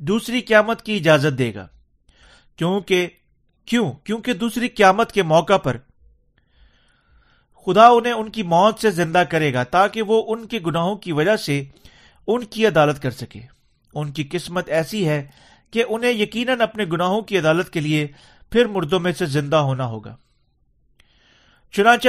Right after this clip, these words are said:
گناہ گاروں کی قیامت دونوں اپنی تربیت اور نتائج میں مقدسین کی قیامت سے اختلاف کرتی ہے۔ ان کے علاوہ جو پہلی قیامت میں شریک ہوتے ہیں، پانی اور روح کی خوشخبری پر ان کے ایمان کی وجہ سے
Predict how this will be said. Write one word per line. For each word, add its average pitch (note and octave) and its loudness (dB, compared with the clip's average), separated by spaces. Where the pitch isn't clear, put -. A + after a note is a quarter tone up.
گناہ G#3+ 2
گاروں A3 4
کی G#3+ -6
قیامت F3+ 0
دونوں D#3+ -2
اپنی D#3+ -8
تربیت E3+ -2
اور G#3 2
نتائج G3 2
میں F#3+ -6
مقدسین F#3 -6
کی F#3+ -10
قیامت E3 -2
سے E3 -10
اختلاف D3 -4
کرتی A2 -14
ہے۔ A#2+ -18
ان C#3+ -4
کے D#3+ 0
علاوہ E3+ 4
جو E3 -4
پہلی D#3 -4
قیامت E3 -4
میں D#3+ -8
شریک D#3+ -6
ہوتے D#3+ -8
ہیں، B2 -6
پانی A3 0
اور A#3+ 2
روح G3+ 2
کی G3+ -10
خوشخبری F3+ -6
پر E3+ -2
ان F#3+ -8
کے F#3 -4
ایمان E3 -2
کی F#3 -12
وجہ D3+ -2
سے B2+ -10